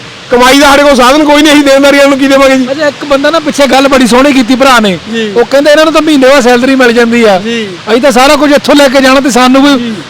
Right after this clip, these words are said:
Speaker 2: ਮਿਲਣੀ ਵੀ ਸੀਜ਼ਨ ਤੋਂ ਬਾਅਦ ਹੀ ਆ।"
Speaker 1: ਮੈਂ ਤੁਹਾਨੂੰ ਇੱਕ ਗੱਲ ਦਾ ਪੱਕਾ ਸਪਸ਼ਟੀਕਰਨ ਦੇਣਾ, ਮੈਂ ਪ੍ਰੋਮਿਸ ਤੇ ਵਾਅਦਾ ਹੀ ਕਰ ਦਿੰਦਾ,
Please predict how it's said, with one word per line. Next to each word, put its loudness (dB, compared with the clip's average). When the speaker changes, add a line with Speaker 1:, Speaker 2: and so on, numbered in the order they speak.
Speaker 2:
ਮਿਲਣੀ 2
ਵੀ 2
ਸੀਜ਼ਨ 2
ਤੋਂ 2
ਬਾਅਦ 2
ਹੀ 2
ਆ।" 0
Speaker 1:
ਮੈਂ 0
ਤੁਹਾਨੂੰ 2
ਇੱਕ 2
ਗੱਲ 2
ਦਾ 2
ਪੱਕਾ -2
ਸਪਸ਼ਟੀਕਰਨ 0
ਦੇਣਾ, 2
ਮੈਂ 2
ਪ੍ਰੋਮਿਸ -2
ਤੇ 2
ਵਾਅਦਾ 0
ਹੀ 0
ਕਰ 0
ਦਿੰਦਾ, 2